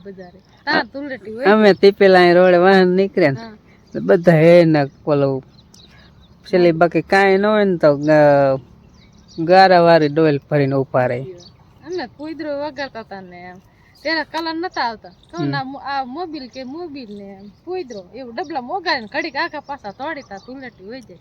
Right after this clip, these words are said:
Speaker 2: હમ.
Speaker 1: અને ત્યારે રમતા હતા, અત્યારે કોઈ રમે જ નહીં, અત્યારે કોઈ કોઈને કોઈ સારો ન કરે.
Speaker 2: હમ.
Speaker 1: અત્યારે હંધાય હાંસમાં આવી જાય. ત્યારે તો એવું હતું કે રમતા હોય ને, એટલે એને ખબર આ ધૂળેટી છે એટલે ઉડાડે જ માણસ.
Speaker 2: હમ.
Speaker 1: અત્યારે જો લુગડા પહેરે છે, સાંટો એક ન ઉઠવો જોઈએ ને, ખારા વેટ નહીં રહે.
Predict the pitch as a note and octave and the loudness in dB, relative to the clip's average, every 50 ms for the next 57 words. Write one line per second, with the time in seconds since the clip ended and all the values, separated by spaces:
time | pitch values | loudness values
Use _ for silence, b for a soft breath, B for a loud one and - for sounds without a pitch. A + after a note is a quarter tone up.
0 | _ _ _ - E3+ D#3+ D3+ C#3+ C#3 C3+ C3+ C3 B2+ D#3 D#3 D#3 E3+ F#3 G3 G#3+ | _ _ _ -14 -10 -10 -8 -6 -6 -8 -8 -8 -10 -10 -8 -4 -4 -4 -4 -4
1 | G#3 G#3 _ C4+ E4 G4+ G#4+ G4 D#4+ F4 G4+ G#4+ G4 G#4 F#4+ F4+ F4 D#4 F#4 F4 | -8 -16 _ -4 -2 -2 -2 -2 -2 -4 -6 -6 -4 -4 -4 -4 -4 -6 -6 -8
2 | F4 F4 F4 E4+ E4 F4 F4+ F4 E4+ D#4 D4 D4+ D#4 D#4+ D#4 C#4+ C4+ - D#4 D#4 | -8 -8 -10 -12 -10 -10 -10 -10 -10 -10 -10 -10 -12 -10 -10 -12 -14 -14 -18 -20
3 | D4 - C#4+ C4 B3 - C#4 C4 A3+ - C4+ C4+ C4 B3+ B3+ B3 A#3+ G#3+ F#3+ F3+ | -18 -18 -20 -20 -18 -18 -18 -18 -16 -14 -14 -14 -14 -14 -16 -18 -18 -20 -20 -20
4 | F3 E3+ E3+ _ _ _ _ _ _ - E3 D3 D3 D3 D3+ D3+ D3+ D#3+ - - | -20 -20 -20 _ _ _ _ _ _ -10 -8 -6 -4 -4 -4 -4 -4 -6 -6 -6
5 | - D4+ A#3+ A#3 C4 D#4 E4 - - D4+ C#4 B3+ B3 B3+ G#3+ G#3 G#3 G3+ - C#4 | -6 -6 -6 -8 -8 -10 -10 -12 -12 -14 -12 -10 -10 -12 -14 -16 -18 -18 -14 -12
6 | D#4 E4 E4 D#4+ C#4 F4+ G4 G4 F#4 F4 F4 D#4 D4 B3 C#4+ D4 D#4+ G4 G4 F4+ | -10 -8 -8 -8 -8 -6 -6 -4 -4 -6 -8 -10 -10 -10 -8 -6 -6 -6 -6 -6
7 | - G4 G4 G4 G4+ G#4 G4+ F#4 F#4 F4+ - _ _ _ _ _ _ - B3+ B3+ | -4 -2 0 0 0 0 -2 -6 -8 -10 -12 _ _ _ _ _ _ -18 -18 -14
8 | C#4 C#4+ D4+ E4 D#4+ D4+ - F#4+ G4 G4 G#4 F#4+ F4+ E4 E4 D#4 C#4+ G#3+ _ - | -10 -8 -8 -8 -8 -8 -8 -8 -6 -4 -4 -2 -2 -2 -2 -2 -4 -6 _ -10
9 | D#4 E4 F4 F#4 F4+ - F4+ E4 D4+ F4 F4 E4 D#4+ C4+ C#4+ C4+ C4 B3+ A#3 A3 | -8 -6 -6 -6 -6 -6 -8 -10 -8 -6 -6 -6 -8 -8 -8 -8 -6 -6 -8 -10
10 | G#3+ D4 E4 D4 E4 C#4+ A3+ G3 F#3+ F3 - F#3+ F#3+ F#3 F3+ D#3+ _ _ _ _ | -12 -12 -8 -4 -2 -2 -2 -4 -8 -16 -16 -18 -18 -18 -18 -20 _ _ _ _
11 | _ - - _ _ _ _ - D3 C#3 C#3 C#3 C#3+ C#3+ C#3 C#3+ C3+ D4+ D4 C#4 | _ -20 -20 _ _ _ _ -8 -6 -6 -4 -4 -4 -4 -6 -6 -6 -8 -8 -10
12 | A#3 A#3 C4+ C4 C4+ D4+ D#4 D#4 D4 D4 - D4+ D4 C#4+ C4 C4 E4+ E4+ D4+ - | -10 -14 -14 -14 -14 -12 -10 -10 -10 -8 -8 -6 -6 -6 -6 -8 -12 -14 -12 -12
13 | D4+ D4 D4+ D4+ D4+ D4 D4 C#4+ D4 D4+ D#4 D4 C#4 A#3+ B3+ A#3+ G3+ - G#3+ G#3 | -12 -12 -12 -10 -10 -12 -12 -12 -12 -14 -12 -14 -14 -16 -18 -20 -20 -18 -20 -20
14 | G3+ G3+ - - C4+ C#4 C#4 B3+ B3 B3 - B3 B3 C#4 C#4 B3 G3 F#3 | -20 -18 -14 -12 -10 -10 -10 -10 -14 -16 -20 -20 -18 -16 -16 -16 -18 -20